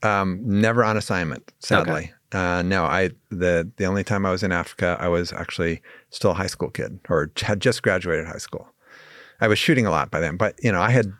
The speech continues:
Speaker 1: shot both of my high school yearbooks, se-, junior and senior year, uh,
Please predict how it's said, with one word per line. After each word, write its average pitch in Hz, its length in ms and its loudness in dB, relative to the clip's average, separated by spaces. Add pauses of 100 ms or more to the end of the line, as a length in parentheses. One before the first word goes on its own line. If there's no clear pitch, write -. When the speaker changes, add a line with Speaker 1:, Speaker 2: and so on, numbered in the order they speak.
(180)
Speaker 1:
shot 98 360 2 (440)
both 110 440 2
of 95 140 -2
my 95 300 2
high 95 240 0
school 92 300 -2
yearbooks, 87 500 0
se-, - 220 -6
junior 90 260 -4
and 85 140 -4
senior 85 220 -4
year, 78 440 -4 (720)
uh, - 220 -6